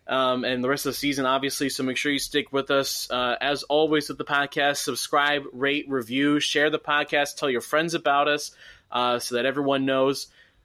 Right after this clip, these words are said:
Uh, you can follow the podcast on Twitter at Pack a Day Podcast. Uh, I'm on there as well, at D K All the Way. Uh,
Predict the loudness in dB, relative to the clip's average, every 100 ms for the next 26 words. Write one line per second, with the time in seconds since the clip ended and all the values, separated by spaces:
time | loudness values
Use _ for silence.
0 | -6 -2 0 0 2 2 4 0 2 0
1 | 2 -2 2 2 2 2 -2 0 0 2
2 | 2 2 2 2 2 0 0 0 -6 -12
3 | -12 -4 0 0 0 2 2 4 4 4
4 | 4 2 2 0 0 -2 0 0 2 2
5 | 4 2 0 -10 -20 -8 -2 0